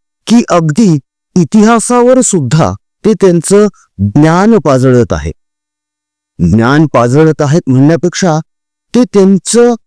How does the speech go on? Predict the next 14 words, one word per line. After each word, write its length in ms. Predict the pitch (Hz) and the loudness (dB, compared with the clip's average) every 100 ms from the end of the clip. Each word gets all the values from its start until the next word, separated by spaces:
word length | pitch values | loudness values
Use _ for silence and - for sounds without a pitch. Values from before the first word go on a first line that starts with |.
| _ | _
मत 460 | 160 165 185 254 277 | 0 2 2 0 -2
व्यक्त 360 | 254 262 - 240 | -2 -2 -2 -2
करत 260 | 226 214 180 | 0 0 0
आहेत 200 | 147 127 _ _ _ _ _ _ - | -2 -4 _ _ _ _ _ _ -4
आणि 160 | 165 196 | -2 0
ते 80 | 233 | 2
मत 460 | 196 127 135 220 226 | 2 2 2 0 0
व्यक्त 400 | 170 160 - 202 | 0 -2 -2 -4
करणं 320 | - 156 165 | 0 0 2
देखील 360 | 185 196 - 165 - _ _ | 2 0 0 -4 -4 _ _
अत्यंत 840 | 151 185 _ _ 190 208 240 220 220 220 214 | -6 -6 _ _ 0 2 2 2 2 0 -2
चमत्कारिक 680 | - 175 175 190 - 151 135 | -2 0 0 0 0 0 0
असं 200 | 104 - | -4 -4
आहे. 260 | 90 69 | -4 -4